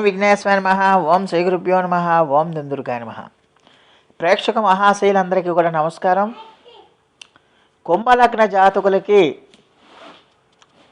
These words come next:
లగ్నంలో, లగ్నంతో పాటు ఇతర స్థానాల్లో ఏ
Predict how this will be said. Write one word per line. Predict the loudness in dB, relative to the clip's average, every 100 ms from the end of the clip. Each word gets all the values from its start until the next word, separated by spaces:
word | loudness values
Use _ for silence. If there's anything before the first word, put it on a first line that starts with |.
| _ _ _ _ _ _ _
లగ్నంలో, | -2 0 0 0 0 2 2 4 4 2 -6 _ _ _ _ _ _ _ _ _ _ _ -6
లగ్నంతో | -2 0 0 -2 2 2
పాటు | 2 2 0 -4
ఇతర | -2 2 0
స్థానాల్లో | 2 0 2 2 2 2 2 0 -6 _ _ _ _ _ _ -12 -2
ఏ | 2